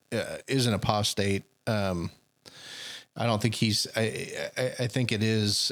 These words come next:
a, um, you know, back to our conversation last week of it, it's a willful choice. It's a decision to not follow God. And he is, uh, addressing believers.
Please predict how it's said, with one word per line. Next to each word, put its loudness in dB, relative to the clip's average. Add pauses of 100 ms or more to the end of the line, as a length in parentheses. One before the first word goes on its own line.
a, 0 (260)
um, -2 (1160)
you 2
know, 4
back 4
to 6
our 4
conversation 2
last -2
week -2
of -2 (840)
it, -2
it's 0
a 4
willful 4
choice. 4
It's 0
a 2
decision 4
to 4
not 2
follow 4
God. 2 (520)
And 2
he 4 (180)
is, 2 (140)
uh, -4
addressing 2
believers. 0